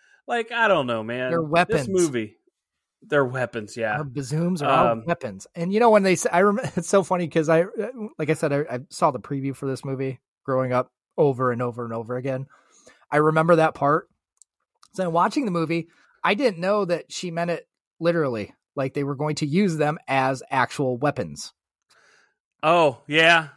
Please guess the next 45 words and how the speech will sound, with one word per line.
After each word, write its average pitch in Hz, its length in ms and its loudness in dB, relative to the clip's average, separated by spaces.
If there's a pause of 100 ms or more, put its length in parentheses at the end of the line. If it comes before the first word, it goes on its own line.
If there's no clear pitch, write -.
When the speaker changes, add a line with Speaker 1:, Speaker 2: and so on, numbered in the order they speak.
(140)
Speaker 1:
Yeah. 170 460 4 (120)
<laughs> - 280 -14
Yeah, 262 360 6
that's 202 140 0
what 247 120 -4
I'm 233 40 -2
saying. 254 360 -2
It's 220 260 -6 (500)
this, 220 240 -2 (300)
that's 214 240 2
what 254 120 -4
makes 202 160 0
this 180 160 -8
movie 180 280 -2
so 180 280 0
strange. 143 800 -2
It's, 127 400 -12
um, 117 580 -4 (1040)
it's 156 160 -10
just 180 180 -8
strange. 143 340 -6
Now, 196 240 4
I 202 140 2
will 220 200 0
say, 196 300 -2
you 180 160 -6
know, 156 240 -4
it's 180 240 -8
his 170 160 0
birthday, 160 400 0
right? 120 180 2
It's 127 120 -8
Crybaby's 151 560 0
birthday. 156 460 -6 (140)
Speaker 2:
Yes. - 460 -10 (1040)
Speaker 1:
Um, 123 580 0 (260)
Speaker 2:
He - 100 -20
gets 117 200 -14
the 127 80 -14
motorcycle. 110 320 -10
Speaker 1:
he 233 40 -6
does 262 200 4
get 285 140 -6
a 233 40 -4
pretty, 226 360 -6